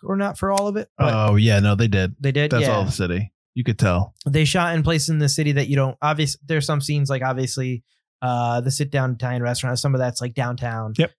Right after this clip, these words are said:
Speaker 1: But a lot of it's in Hell's Kitchen or at the piers or
Speaker 2: Yep.
Speaker 1: at the docks, and it's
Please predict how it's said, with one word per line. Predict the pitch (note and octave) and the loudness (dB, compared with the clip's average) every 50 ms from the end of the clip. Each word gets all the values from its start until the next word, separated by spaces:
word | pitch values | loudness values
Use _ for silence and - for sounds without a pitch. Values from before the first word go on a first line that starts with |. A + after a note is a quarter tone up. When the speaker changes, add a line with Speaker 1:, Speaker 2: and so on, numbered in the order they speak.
| _ _ | _ _
Speaker 1:
But | - E3 E3+ | -2 -2 0
a | |
lot | E3 D#3+ D#3 E3+ F#3 | 2 2 2 2 2
of | E3 | 0
it's | E3 D3 C3+ D#3+ | -2 -2 -2 -2
in | D#3+ D#3 | 0 0
Hell's | C#3 C#3 D3+ C#3+ C3+ | 2 2 0 0 0
Kitchen | - - E3 D#3 - C#3+ C3 | 0 -2 -2 -2 0 -2 0
or | B2 A#2+ A#2+ B2 | 0 0 -2 -2
at | C3 C3+ | -4 -4
the | - C3 | -4 -4
piers | - - - D#3 D3+ C#3+ C3+ A2+ A#2+ | -4 -4 -2 -2 -2 -2 -2 -2 0
or | B2+ | -2
Speaker 2:
Yep. | - | -2
Speaker 1:
at | A#2 | -2
the | B2+ | -4
docks, | A2 B2+ C3 C#3 C3 A#2+ - - | -6 -4 -2 -2 -2 -4 -6 -8
and | B2+ A#2 | -10 -10
it's | A2 - - - | -10 -10 -12 -14